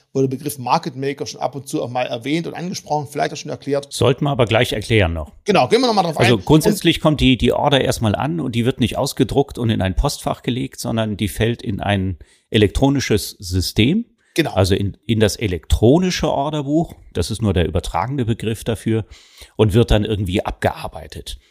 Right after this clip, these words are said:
Speaker 2: Je nachdem, wie du schon gesagt hast, ist das mal so oder so eingestellt, aber grundsätzlich erfolgt die Behandlung dieser Order dann erstmal voll elektronisch. Und das ist nicht mehr so, dass da Makler, äh,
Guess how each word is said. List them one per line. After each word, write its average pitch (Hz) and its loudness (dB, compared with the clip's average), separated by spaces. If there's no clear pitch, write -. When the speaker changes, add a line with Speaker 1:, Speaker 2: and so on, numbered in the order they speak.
Speaker 2:
Je 107 4
nachdem, 120 0
wie 113 0
du 113 4
schon 110 0
gesagt 95 -2
hast, 117 0
ist 98 -6
das 95 -4
mal 92 -4
so 113 -2
oder 95 -2
so 123 -2
eingestellt, 123 -4
aber 101 2
grundsätzlich 117 2
erfolgt - 0
die 104 0
Behandlung 160 0
dieser 131 0
Order 113 -2
dann 104 -2
erstmal 92 -2
voll 85 -4
elektronisch. - -14
Und 104 2
das 104 0
ist 117 -2
nicht 135 0
mehr 117 6
so, 110 4
dass 117 0
da 101 2
Makler, 107 -2
äh, 98 -6